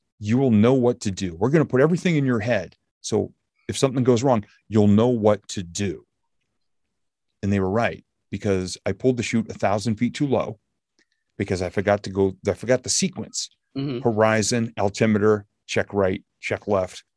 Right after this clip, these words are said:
Speaker 1: clear. And at six thousand feet, I was supposed to wave off the two guys who were holding my wrists and ankles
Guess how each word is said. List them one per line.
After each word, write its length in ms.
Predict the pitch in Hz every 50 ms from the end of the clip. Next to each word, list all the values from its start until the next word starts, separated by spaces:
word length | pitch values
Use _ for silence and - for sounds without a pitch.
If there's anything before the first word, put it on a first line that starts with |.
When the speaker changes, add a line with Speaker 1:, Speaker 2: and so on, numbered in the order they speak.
| _ _
Speaker 1:
clear. 400 | - - 127 127 110 92 - - _ _ _ _ _ _ _ _ _ _ _ _ _ _ _ _ _ _ _ _ _ _ _ _ _ _
And 100 | 113 101 101
at 80 | 95
six 220 | - - 139 127 -
thousand 300 | 139 123 113 104 117 104
feet, 180 | - 131 123
I 40 | 117
was 100 | 107 98
supposed 220 | - - 123 107
to 80 | - 110
wave 260 | 98 107 110 110 101
off 240 | 110 107 107 104 -
the 60 | -
two 140 | 101 - 120
guys 300 | 104 107 104 107 107 104
who 60 | - 113
were 140 | 101 95 95
holding 340 | 92 113 113 110 104 107 101
my 100 | 98 95
wrists 340 | 92 92 107 107 - -
and 100 | 107 101
ankles 520 | 104 110 120 107 - 95 95 98 - -